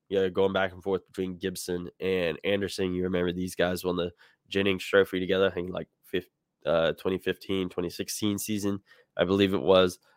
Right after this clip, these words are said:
Uh, but, uh, the Hurricanes, they looked good in the first pe-, in the first period, and, you know, you wouldn't have been able to tell, you know,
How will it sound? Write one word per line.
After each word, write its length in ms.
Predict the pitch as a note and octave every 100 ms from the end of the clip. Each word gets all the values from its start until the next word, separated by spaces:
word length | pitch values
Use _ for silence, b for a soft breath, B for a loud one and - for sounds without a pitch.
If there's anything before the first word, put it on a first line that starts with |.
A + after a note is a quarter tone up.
| _
Uh, 300 | - F#2+ F#2
but, 320 | F2 F#2+ F#2 - _ _ _ _ _ _ _ _ _ -
uh, 300 | A2+ A2 G#2+
the 140 | B2+
Hurricanes, 360 | C#3+ F#3 F#3+ F3+
they 120 | F#3+
looked 240 | G3 F#3+
good 240 | C#3 D3 C3
in 240 | A2+ C3
the 100 | B2+
first 420 | - A2+ A2+ -
pe-, 140 | G#2+ G#2 _ -
in 160 | A#2
the 80 | A2+
first 340 | - G#2 G2 -
period, 420 | F#2+ G2+ G#2 G#2+ b b b b
and, 460 | G2+ G#2 G2 G2 - _
you 120 | A2+
know, 60 | A2
you 240 | G#2 A2
wouldn't 440 | A#2+ A2 A#2 A#2+ -
have 360 | A2 G#2 G2+ F2+ _ _ _ -
been 160 | G#2 A2
able 260 | A2 G#2
to 100 | G2+
tell, 500 | F#2+ G2 F#2 F2+ F#2
you 120 | F#2 F2
know, 160 | D#2